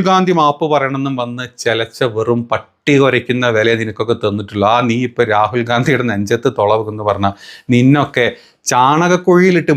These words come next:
മുക്കിക്കൊന്നാലും മതിയാവുമോ പൊന്നുമോനെ? ഞാൻ പറയുന്നത് ഇത്തരത്തിലുള്ള കാര്യങ്ങളൊക്കെ പറയുമ്പോൾ ആദ്യം ചിന്തിക്കേണ്ടതുണ്ട്. അതായത് ഈ കോൺഗ്രസ്സുകാരാണെങ്കിലും ഇത് കേട്ടുകൊണ്ടിരിക്കുന്ന ആരാണെങ്കിലും ഇവനൊക്കെ തൂക്കേണ്ടത് തൂക്കണം. ഏത് രീതിയിലാണോ ഇത്തരം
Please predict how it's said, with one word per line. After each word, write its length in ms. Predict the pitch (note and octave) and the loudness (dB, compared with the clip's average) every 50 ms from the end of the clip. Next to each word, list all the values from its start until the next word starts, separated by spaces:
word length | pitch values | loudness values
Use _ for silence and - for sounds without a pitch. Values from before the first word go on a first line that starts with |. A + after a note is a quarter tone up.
| C3+ | 0
മുക്കിക്കൊന്നാലും 640 | A#2+ - - - C#3+ C#3+ C3+ B2 A#2+ A#2 A2+ A#2 A2+ G#2 | -2 -2 -2 -4 -2 0 -2 -2 0 -2 -2 -2 -4 -4
മതിയാവുമോ 440 | F#2+ F#2+ G#2 A2 A2+ A2 A2 A2 F#2+ - - | -6 -4 -2 0 0 2 2 0 -2 -2 -2
പൊന്നുമോനെ? 480 | G2+ F#2+ G2+ G#2+ G#2 G2 G2 F#2+ F#2 F#2 - _ _ _ _ _ _ _ _ _ B2+ | -2 -2 0 0 0 0 0 0 -2 -4 -10 _ _ _ _ _ _ _ _ _ -2
ഞാൻ 120 | B2 D3+ E3+ D#3+ | 0 2 2 2
പറയുന്നത് 280 | E3 D#3+ D#3 D3+ D3+ C3+ A#2 | 2 2 2 2 2 2 0
ഇത്തരത്തിലുള്ള 580 | - - D#3+ D#3+ D#3+ D#3+ F3 E3 D3+ C3+ A#2+ A2+ A#2+ - - _ _ _ _ _ - B2+ | 0 0 0 0 2 2 2 2 2 2 2 2 0 -2 -6 _ _ _ _ _ -4 -2
കാര്യങ്ങളൊക്കെ 580 | A#2+ B2+ C3+ C#3 D3 D3 D3 C#3+ C3+ C#3+ C3+ - - | 0 0 2 2 2 2 0 0 0 0 -2 0 0
പറയുമ്പോൾ 340 | A#2+ A#2 A#2+ A#2 A#2 A2+ A2 A#2 | 0 2 2 2 2 2 4 4
ആദ്യം 240 | A#2+ B2+ B2+ C#3+ C#3+ - | 2 2 0 -2 -2 -2
ചിന്തിക്കേണ്ടതുണ്ട്. 680 | - A2 A2+ A#2 B2+ A#2+ C3+ B2+ B2+ B2+ A2+ G#2 F#2+ G2 G2+ | -6 -6 -4 -4 -2 -2 -2 0 0 0 0 0 0 0 0
അതായത് 320 | A2+ A#2 A2+ G#2 G2 F#2+ G2+ G2+ A2 C3 | 0 0 0 0 -2 -2 -4 -2 -4 -6
ഈ 20 | C#3+ - - | -4 -2 0
കോൺഗ്രസ്സുകാരാണെങ്കിലും 1000 | A#2+ A2+ A#2 A#2 C3 - - D3+ C#3+ D3 C#3+ C3+ B2+ A#2+ A#2 A2 A2 A2 A2 A2+ - _ _ - A2 | 0 0 2 0 -2 0 0 2 2 2 2 0 0 -2 -2 -4 -4 -6 -6 -8 -10 _ _ -8 -4
ഇത് 100 | G#2 A#2+ A2 | -4 -2 0
കേട്ടുകൊണ്ടിരിക്കുന്ന 720 | A#2 A#2 A2+ A2+ C3+ C#3+ C#3+ C3+ B2 A#2+ A2+ B2+ A#2 A2 G2+ G2+ G#2 | 0 0 0 2 0 2 2 2 0 0 -2 -2 0 0 0 2 0
ആരാണെങ്കിലും 540 | A2 A#2 B2+ B2 A#2 A2+ G#2+ G2+ G2+ G#2 G#2 - - _ B2 A#2 | 0 0 0 0 -2 -2 -4 -4 -6 -6 -6 -8 -12 _ -8 -4
ഇവനൊക്കെ 380 | A#2 C3+ D3 C#3+ C#3+ - C3+ - - | -2 0 -2 -2 -2 -2 -6 0 0
തൂക്കേണ്ടത് 500 | A#2 A2+ A2 - - B2+ B2+ B2+ B2 C3 B2 - | 0 0 0 -2 -2 0 0 2 0 0 -2 -2
തൂക്കണം. 400 | G#2+ G2+ G2 - - G#2+ - - - _ _ _ _ _ _ _ - | -4 -4 -4 -4 -4 -4 -4 -4 -8 _ _ _ _ _ _ _ 0
ഏത് 280 | C3+ C#3+ F3 F#3+ G3+ G3+ F3 D#3+ | 2 4 4 4 4 2 2 2
രീതിയിലാണോ 480 | D3+ D3 D3 D#3+ D#3 D3 C3+ C3+ C#3 D3+ D3+ - - _ _ - - | 2 2 2 2 2 2 2 2 0 0 -2 -6 -16 _ _ -6 -4
ഇത്തരം 280 | - - D#3 E3 E3+ | -2 -2 0 0 0